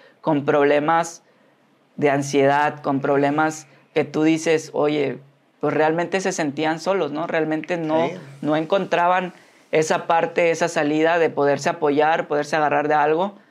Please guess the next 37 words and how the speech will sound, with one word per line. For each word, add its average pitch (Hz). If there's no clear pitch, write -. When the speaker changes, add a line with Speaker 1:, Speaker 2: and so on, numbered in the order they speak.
Speaker 1:
para 139
poder 135
salir 139
adelante". 127
Entonces, 139
yo 160
soy 170
muy 165
humano, 202
todo, 156
de 147
verdad, 151
todo, 156
todas 160
las 160
situaciones 156
muy 160
particulares 156
en 160
mi 147
Instagram 165
y 151
en 143
cualquier 147
red, 156
yo 139
las, 135
yo 135
las 135
resuelvo 131
personalmente. -
Speaker 2:
Te 151
felicito, 151
Miguel. 214
Y 147
por 156
último, 196